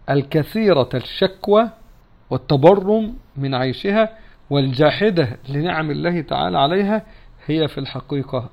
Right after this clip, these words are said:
امرأة سوء، وأن أجمل الصفات في المرأة الرضا وشكر نعم الله سبحانه وتعالى والثناء عليه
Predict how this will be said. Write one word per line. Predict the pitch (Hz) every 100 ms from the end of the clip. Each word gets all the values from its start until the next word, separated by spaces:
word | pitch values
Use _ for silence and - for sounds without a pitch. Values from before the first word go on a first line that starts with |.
| - 131
امرأة | 127 131 147 143 139 139 135 127 135 - - - _
سوء، | - - 170 120 - - - - - - -
وأن | 139 185 196 160 151 151 - - -
أجمل | 208 160 135 127 117 110 - - _ - -
الصفات | 131 - 131 - 147 135 - _ - - _ - - -
في |
المرأة | 123 117 135 - 135 131 - - _ _ _ -
الرضا | 120 117 139 139 131 98 - - - - - - - - - -
وشكر | 117 - 190 - - - - - - - -
نعم | 147 135 120
الله | 117 120 123
سبحانه | 107 - - 123
وتعالى | 120 113 120 120 117 - - - - -
والثناء | 131 127 - - 117 127 135 - 120 120 123 -
عليه | 104 117 110 101 104